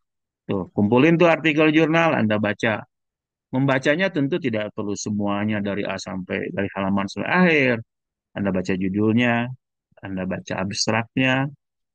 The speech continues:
Anda baca introduction-nya, Anda baca temuan utamanya, Anda baca kesimpulan, Anda lihat referensinya. Ya, untuk menemukan nanti poin-poin utama. Ketika Anda membaca, tidak asal membaca.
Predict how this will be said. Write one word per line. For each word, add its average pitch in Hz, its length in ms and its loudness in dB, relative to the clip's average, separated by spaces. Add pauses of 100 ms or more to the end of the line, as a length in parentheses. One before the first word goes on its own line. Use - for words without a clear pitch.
(120)
Anda 160 320 2
baca 113 240 0
introduction-nya, 120 1120 -2 (480)
Anda 104 240 -2
baca 98 320 -4
temuan 101 400 -2
utamanya, 127 800 -2 (160)
Anda 101 160 -6
baca 104 160 -6
kesimpulan, 101 960 -2 (320)
Anda 101 240 0
lihat 104 240 0
referensinya. 98 960 -2 (1120)
Ya, 113 400 -2 (400)
untuk 147 320 0
menemukan 160 800 4 (320)
nanti 117 400 -2
poin-poin 139 400 0
utama. 160 480 -2 (160)
Ketika 147 480 -2
Anda 202 160 0
membaca, 151 560 0
tidak 170 240 -2
asal 170 160 -4
membaca. 175 560 -2